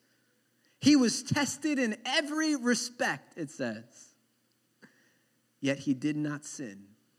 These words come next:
You know how powerful that is?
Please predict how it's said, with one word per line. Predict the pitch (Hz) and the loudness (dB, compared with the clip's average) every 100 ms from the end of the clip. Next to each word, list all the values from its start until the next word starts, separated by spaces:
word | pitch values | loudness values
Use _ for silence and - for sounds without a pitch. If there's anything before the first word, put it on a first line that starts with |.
| _ _ _ _ _ _ _ _ _ _ _ _ - | _ _ _ _ _ _ _ _ _ _ _ _ -10
You | 208 | -4
know | 226 | -2
how | 226 | -4
powerful | - 185 196 - 196 | -2 0 0 -2 -4
that | 185 185 | -2 -2
is? | 190 185 - - | -2 -4 -8 -14